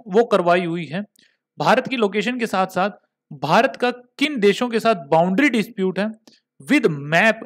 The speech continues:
ये सारी चीज़ें आपको उन दोनों वीडियोज़ में मिल जाएंगी और बहुत अच्छे से वहाँ पे कवर करवाया गया है। पीडीएफ़ के लिए बता दूं कि पीडीएफ़ कहाँ मिलेगी, तो डिस्क्रिप्शन बॉक्स में Telegram का एक लिंक दिया मिलेगा,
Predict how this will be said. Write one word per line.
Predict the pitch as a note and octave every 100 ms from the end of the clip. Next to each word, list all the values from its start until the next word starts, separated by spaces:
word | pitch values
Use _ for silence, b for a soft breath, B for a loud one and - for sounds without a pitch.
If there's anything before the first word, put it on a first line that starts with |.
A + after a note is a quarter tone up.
| -
ये | G3
सारी | A#3 - D#3+ A#3+
चीज़ें | G#3 F#3 A#3
आपको | D#3+ D#3 - B3
उन | - A#3+ A#3+
दोनों | F3+ G3 G3+
वीडियोज़ | F3 E3 D#3+ D3+
में | A#3 A#3 - _ -
मिल | E3 G#3+
जाएंगी | E3+ C3+ B2+ B2+ B2 _ B B _
और | G#3 E3+
बहुत | E3 D3 B3+ B3+
अच्छे | B3+ - A#3+
से | A3
वहाँ | G#3+
पे | A3
कवर | G#3+ G3 G3+
करवाया | G3 F#3 F3+ F3+
गया | F3 E3
है। | D#3+ E3+ b b b b _
पीडीएफ़ | G3+ G3 A#3+ B3
के | B3 A#3+
लिए | A#3 A#3+ A#3+ - _ E3+
बता | F3+ A3
दूं | A3+
कि | A3+
पीडीएफ़ | A#3 F#3 G#3+ A3
कहाँ | G#3+
मिलेगी, | G3+ G3+ G3 G#3 - -
तो |
डिस्क्रिप्शन | F3+ E3 F#3 C4+ A3+ D4
बॉक्स | A3 G#3 G#3
में | A3+
Telegram | A3 F3+ G3 G3 G3+ G3+
का | F#3+
एक | F#3+ E3
लिंक | E3+ A3+
दिया | F3 F3+
मिलेगा, | E3 D3+ C#3+ F3